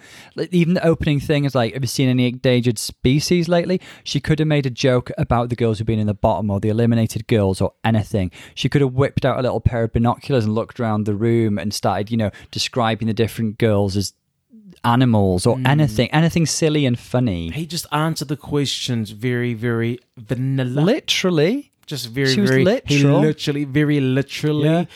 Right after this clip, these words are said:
Speaker 2: And you could have done that, but if, if it had an element of making it funny,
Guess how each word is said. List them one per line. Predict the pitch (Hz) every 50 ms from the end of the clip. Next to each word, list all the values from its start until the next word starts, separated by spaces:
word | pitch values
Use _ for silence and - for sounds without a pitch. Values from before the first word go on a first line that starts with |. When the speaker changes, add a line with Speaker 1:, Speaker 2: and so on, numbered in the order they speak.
| - - - - -
Speaker 2:
And | 160 170 180 175
you | 190 196
could | - - 226
have | 226 180
done | 202 208 208
that, | 190 175
but | 131 147
if, | 147 151 - -
if | - 170 151 -
it | 185 180
had | 175 156
an | 165 175
element | - 170 180 196 190 185 165 147
of | 143
making | 139 143 143 135 - 139 131
it | 131 - - _
funny, | _ - - 196 175 147 120 104 98 107